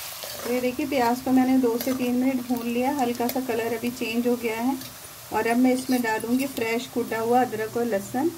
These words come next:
ये देखिए सात से आठ कलियाँ मैंने लहसुन की ली थी और आधा इंच का टुकड़ा अदरक का लिया था,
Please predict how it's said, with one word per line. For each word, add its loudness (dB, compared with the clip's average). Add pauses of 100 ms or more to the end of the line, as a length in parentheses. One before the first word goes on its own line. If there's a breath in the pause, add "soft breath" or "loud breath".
ये -6
देखिए -2 (840)
सात 4
से 2
आठ 4
कलियाँ 2
मैंने -2
लहसुन 0
की 0
ली 0
थी 0
और 4
आधा 2
इंच -2
का 0
टुकड़ा 0
अदरक -2
का 4
लिया 2
था, 0